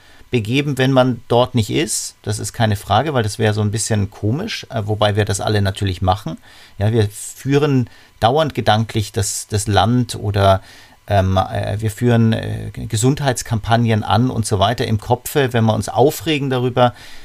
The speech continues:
was jemand vielleicht verdaddelt hat oder vermasselt hat oder schlecht gemacht hat. Aber natürlich meinen wir es nicht so richtig ernst. Aber wir können natürlich konstruktiv damit umgehen. Wir können Leute mobilisieren.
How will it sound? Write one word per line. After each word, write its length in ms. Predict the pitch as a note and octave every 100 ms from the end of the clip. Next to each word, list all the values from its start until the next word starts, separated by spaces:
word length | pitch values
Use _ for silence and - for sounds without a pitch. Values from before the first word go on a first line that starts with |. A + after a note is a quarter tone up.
| - -
was 600 | G#2 G#2 A#2+ - - -
jemand 320 | B2+ B2+ A#2 -
vielleicht 360 | A2+ A2+ G#2+
verdaddelt 580 | - A2 G2 G#2+ C3 A#2
hat 180 | B2+ -
oder 240 | A2 A2+
vermasselt 540 | A2+ G2+ G2 B2 B2+ A#2+
hat 180 | A#2
oder 300 | - A2 G#2+
schlecht 360 | G2+ C#3+ D#3 -
gemacht 380 | A2 F2+ - -
hat. 240 | C#3 - - - -
Aber 180 | - C#3
natürlich 420 | C#3 - D#3+ D#3
meinen 240 | C#3 D3 D3+
wir 80 |
es 100 | C#3+
nicht 180 | D3 -
so 100 | C3+
richtig 420 | B2+ D3+ - B2+
ernst. 540 | B2+ D3 G2+ E2 - - -
Aber 280 | C3 B2 - - - _ -
wir 100 | A#2
können 420 | - C3 E3+ G#3
natürlich 540 | - - E3 D#3 E3+
konstruktiv 840 | - C#3 C#3+ - D3 - D#3+ D#3 -
damit 260 | D3+ D3+
umgehen. 480 | D3 G3+ E3+ F2+ F#2 -
Wir 80 | F#2
können 260 | - A#2+ A2
Leute 460 | F#2+ G#2 C#3 C#3+
mobilisieren. 680 | D3+ A2+ B2 - - G3+ G#2+